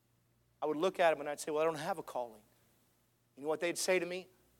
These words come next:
"Oh, yes, you do. God has his hand on your life."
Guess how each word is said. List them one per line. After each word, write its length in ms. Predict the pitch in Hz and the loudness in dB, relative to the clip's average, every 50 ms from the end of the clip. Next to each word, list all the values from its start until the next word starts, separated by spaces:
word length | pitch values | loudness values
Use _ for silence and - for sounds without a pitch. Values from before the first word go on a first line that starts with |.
| _ _ _ - | _ _ _ -14
"Oh, 140 | 117 120 123 | -8 -8 -6
yes, 340 | 123 131 135 123 - - - | -2 -2 -2 -2 -2 -4 -6
you 80 | 156 | -8
do. 320 | 147 131 151 165 135 113 104 - _ _ _ _ _ _ _ _ _ _ _ _ _ _ _ _ - | -8 -6 -6 -6 -6 -6 -10 -14 _ _ _ _ _ _ _ _ _ _ _ _ _ _ _ _ -10
God 200 | 139 135 143 135 | -4 -4 -4 -2
has 180 | 143 139 127 | -4 -6 -6
his 160 | 117 131 123 - | -6 -8 -8 -6
hand 260 | 156 170 180 147 127 | -4 -4 -4 -4 -6
on 100 | 117 113 | -8 -8
your 120 | 110 110 | -10 -12
life." 220 | 107 110 104 104 | -12 -12 -12 -12